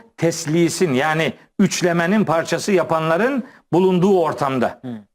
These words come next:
Speaker 1: "Sen mi bunlara böyle inanın dedin?" diyecek Allahu Teala. Hazreti İsa da diyecek ki, "Kâle subhaneke." Haşa ve kella. Seni üçlü ilahlığın parçası olarak görmekten seni tenzih ederim.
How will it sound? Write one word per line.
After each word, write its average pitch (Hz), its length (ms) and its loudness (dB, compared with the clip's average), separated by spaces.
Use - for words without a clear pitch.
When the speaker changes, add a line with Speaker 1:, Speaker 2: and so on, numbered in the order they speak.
Speaker 1:
"Sen 320 320 -2
mi 381 160 0
bunlara 180 640 2
böyle 185 280 2
inanın 147 500 0
dedin?" 123 360 0
diyecek 139 360 0
Allahu 113 360 0
Teala. 85 340 -6
Hazreti 196 360 0
İsa 214 260 2
da 214 120 2
diyecek 233 280 0
ki, - 60 -12
"Kâle 170 260 -2
subhaneke." 123 680 -4
Haşa 120 500 -2
ve 107 60 -6
kella. 98 460 -8
Seni 165 520 -2
üçlü 208 400 2
ilahlığın 170 840 2
parçası 170 460 -2
olarak 156 380 0
görmekten 156 520 -2
seni 151 280 -4
tenzih 139 400 0
ederim. 92 320 -4